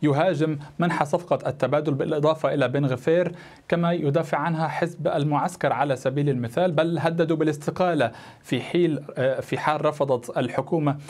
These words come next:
هذه الصفقة. كيف تعلق على هذه الخلافات داخل الحكومة الإسرائيلية، رغم أن من الشائع أن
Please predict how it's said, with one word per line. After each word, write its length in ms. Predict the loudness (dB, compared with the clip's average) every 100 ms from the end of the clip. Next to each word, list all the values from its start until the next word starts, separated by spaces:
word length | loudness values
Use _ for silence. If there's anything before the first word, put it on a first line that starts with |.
| -18 -8
هذه 500 | -2 0 0 -2 -4 -6 -6
الصفقة. 400 | -4 -4 -4 -2
كيف 260 | -2 0 0
تعلق 600 | 2 2 2 2 -2 -4 -10 -2
على 160 | 0 2
هذه 240 | 2 0
الخلافات 500 | -2 0 0 2 2
داخل 340 | 2 0 0
الحكومة 440 | -2 -2 -2 0 -2
الإسرائيلية، 640 | -4 -4 -2 0 0 2
رغم 300 | 2 2 2
أن 240 | 2 2 2
من 120 | 0
الشائع 600 | 0 0 0 2 0 0
أن 300 | 2 2 0